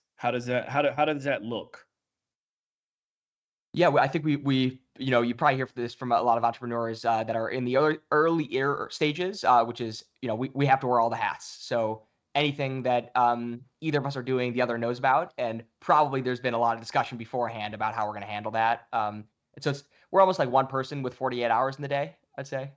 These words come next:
Speaker 1: <laughs> Well said. Well said. So, I mean, are you guys,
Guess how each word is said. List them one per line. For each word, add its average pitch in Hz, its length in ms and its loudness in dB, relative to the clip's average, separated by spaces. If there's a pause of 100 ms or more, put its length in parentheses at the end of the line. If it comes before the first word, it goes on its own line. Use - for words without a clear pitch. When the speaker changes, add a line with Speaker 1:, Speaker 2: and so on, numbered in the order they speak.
(180)
Speaker 1:
<laughs> 185 880 2 (500)
Well 165 160 6
said. 196 360 2 (160)
Well 156 200 -4
said. 160 360 2 (280)
So, 180 340 2 (260)
I 170 100 -2
mean, 175 140 2
are 160 80 6
you 160 120 0
guys, 160 520 0